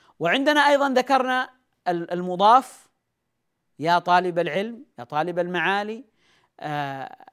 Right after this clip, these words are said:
آه، وعندنا الشبيه بالمضاف، الشبيه بالمضاف هذا أيضا من أنواع المنادى، "يا طالعا جبلا"، "يا، آه، طالبا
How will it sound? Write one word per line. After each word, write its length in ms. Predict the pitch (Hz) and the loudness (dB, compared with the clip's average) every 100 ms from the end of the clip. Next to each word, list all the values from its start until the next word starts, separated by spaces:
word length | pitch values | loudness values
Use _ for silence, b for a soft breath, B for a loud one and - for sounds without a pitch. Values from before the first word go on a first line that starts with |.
| _ _ _ - | _ _ _ -20
آه، 220 | 57 52 | -18 -14
وعندنا 640 | 151 160 226 220 220 - | -8 -8 -6 -6 -6 -8
الشبيه 880 | 180 - 190 170 247 285 294 302 269 | -8 -8 -8 -4 0 0 0 0 -2
بالمضاف، 800 | 190 220 175 135 113 85 _ _ _ _ _ _ _ | 0 -2 -2 -12 -16 -20 _ _ _ _ _ _ _
الشبيه 680 | 151 - 180 185 226 247 254 _ _ _ _ - | -14 -8 -4 -2 -2 -2 -6 _ _ _ _ -12
بالمضاف 640 | 170 170 160 202 262 - _ _ | -8 -8 2 4 4 0 _ _
هذا 240 | 143 151 | -12 -8
أيضا 400 | 156 190 190 175 | -4 -2 -4 -6
من 300 | 170 147 170 | -8 -10 -10
أنواع 340 | 143 131 180 180 | -12 -4 -2 -2
المنادى، 540 | 185 180 190 196 226 220 b - | -4 -6 -6 -6 -8 -10 b -8
"يا 120 | 143 | -8
طالعا 420 | - 180 214 202 | 2 4 4 0
جبلا"، 520 | 196 185 202 214 254 269 _ _ _ _ _ _ _ | -2 -4 -6 -8 -10 -16 _ _ _ _ _ _ _
"يا، 520 | 127 170 185 190 - _ _ _ _ _ - | 2 6 6 4 -2 _ _ _ _ _ -14
آه، 140 | 131 | -12
طالبا 920 | - 156 190 226 240 202 233 185 95 | -2 6 8 8 6 2 0 -2 -12